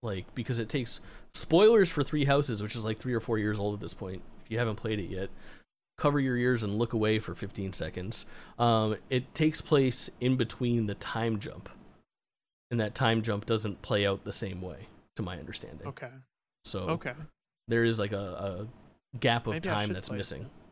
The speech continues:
Speaker 1: Yeah, it, it's an interesting one. I think that's a game, like, worth picking up for forty bucks if it's on sale. Giving it a go.
Speaker 2: Okay.
Speaker 1: There's a demo
Speaker 2: Last
Speaker 1: for it, too.
Speaker 2: question. What is your house in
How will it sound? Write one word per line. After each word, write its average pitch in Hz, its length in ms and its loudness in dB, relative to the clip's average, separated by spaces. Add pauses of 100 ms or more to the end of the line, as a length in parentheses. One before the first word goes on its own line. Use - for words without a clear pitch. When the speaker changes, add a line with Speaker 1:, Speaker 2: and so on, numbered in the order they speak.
(160)
Speaker 1:
Yeah, 98 220 -4 (120)
it, 147 120 -4
it's 180 260 -6
an 208 60 -6
interesting 156 340 -4
one. 98 140 -4
I 113 40 0
think 147 280 -6
that's 135 200 -2
a - 40 -8
game, 135 280 -2
like, 117 160 0
worth 113 220 0
picking 113 260 -2
up 101 120 -2
for 107 100 -2
forty 98 300 -4
bucks 95 260 -4
if - 100 -12
it's 101 140 -10
on 80 140 -10
sale. - 320 -10 (720)
Giving 101 180 -4
it 87 100 -6
a 82 40 -8
go. 104 140 6
Speaker 2:
Okay. 143 320 4 (680)
Speaker 1:
There's 165 160 8
a 165 40 8
demo 165 220 10
Speaker 2:
Last 185 140 6
Speaker 1:
for 220 60 4
it, - 20 2
too. 156 240 6
Speaker 2:
question. 131 260 -2 (800)
What 156 560 6
is 147 220 0
your 147 160 2
house 131 680 0
in 131 460 -6